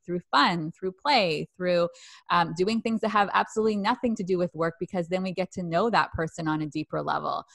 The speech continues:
So what were some of those things I know you personally did in the organization that you worked with, but some of those recommendations you have to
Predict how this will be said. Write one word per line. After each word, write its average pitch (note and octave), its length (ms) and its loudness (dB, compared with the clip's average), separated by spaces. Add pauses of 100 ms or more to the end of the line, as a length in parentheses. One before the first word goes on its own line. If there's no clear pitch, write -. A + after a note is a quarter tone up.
(380)
So - 260 2
what C4+ 220 4
were G4+ 140 0
some C#4 180 2
of B3 80 4
those A3 240 0
things G3+ 260 -2
I F#3 120 0
know F#3 100 -2
you F#3+ 220 -4
personally G#3 480 -4
did E3 240 0
in E3 100 -4
the D#3+ 160 -6
organization E3 600 -4
that - 120 -6
you G3 160 -2
worked D#3+ 300 0
with, E3+ 180 -2
but - 160 -2
some B3+ 140 0
of C4 80 4
those A#3+ 220 2
recommendations F#3+ 840 -2
you F#3+ 140 -2
have E3+ 300 2
to F3 120 2